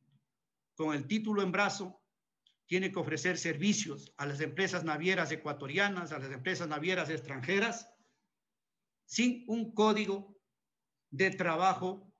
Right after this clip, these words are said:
en el cual nosotros podemos asegurarnos a nuestra gente. Nos afiliamos y aportamos al Instituto Ecuatoriano de Seguridad Social. Podemos jubilarnos y en pocas oportunidades tenemos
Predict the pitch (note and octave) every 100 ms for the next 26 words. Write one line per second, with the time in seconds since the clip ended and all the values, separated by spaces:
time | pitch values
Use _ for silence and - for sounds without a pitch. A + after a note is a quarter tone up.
0 | _ _ _ - F3+ E3+ - F#3+ F#3+ F#3
1 | - - E3+ C#3 F#3 F3+ E3+ C#3+ D#3 D#3+
2 | F3+ E3+ D#3 C#3+ C#3+ D3 E3 D#3 D#3 D3
3 | - D3 F3+ E3 C3 B2 A#2 - _ _
4 | _ _ _ _ _ _ _ _ _ _
5 | _ _ _ D#3+ F3 F3 E3+ F3 G#3+ A#3+
6 | A3+ G#3+ - - _ _ _ _ _ _
7 | _ D#3 F3+ - F3 - A3+ A3 F#3+ F3+
8 | C#3+ E3 G3+ G#3+ G3+ F3+ E3+ - D#3+ F3
9 | G#3 G#3 G3 C#3+ D3+ D3+ F3+ E3+ D3+ G#3
10 | G#3+ - - - _ _ _ _ _ _
11 | _ - E3 G3 G3+ - F#3+ F3 F3 G3
12 | G3+ F#3+ F3+ - D3 D#3 D3 A3 A#3 G3+
13 | G#3+ G3+ - F3 G#3 G3+ G3 F#3 F#3+ A#3+
14 | A3 G3+ -